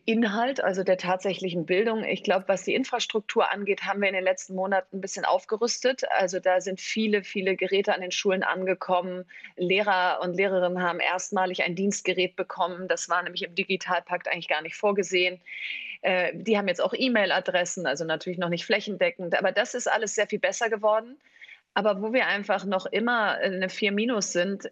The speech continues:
ist im, was wollen wir denn unseren Kindern mit diesen Geräten jetzt beibringen?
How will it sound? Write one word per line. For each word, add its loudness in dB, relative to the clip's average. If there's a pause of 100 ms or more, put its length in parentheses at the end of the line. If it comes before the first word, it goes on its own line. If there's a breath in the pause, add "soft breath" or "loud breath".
ist -2
im, 2 (160)
was -2
wollen 0
wir 0
denn 0
unseren -2
Kindern -2
mit -4
diesen -4
Geräten 0
jetzt -2
beibringen? -2